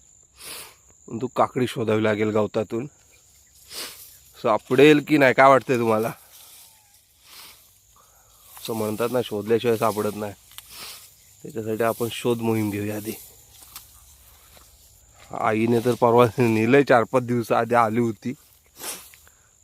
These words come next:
पाच ते सहा काकड्या. आता आम्हाला काय भेटेल की नाही काय सांगू शकत नाही,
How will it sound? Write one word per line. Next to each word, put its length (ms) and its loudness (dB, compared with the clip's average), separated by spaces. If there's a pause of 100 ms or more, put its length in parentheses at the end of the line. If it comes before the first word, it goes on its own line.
(360)
पाच 320 0
ते 100 0
सहा 220 4
काकड्या. 380 0 (1080)
आता 220 -4
आम्हाला 300 0
काय 160 2
भेटेल 360 -4
की 100 -4
नाही 160 -2
काय 120 -4
सांगू 260 -14
शकत 260 -16
नाही, 140 -12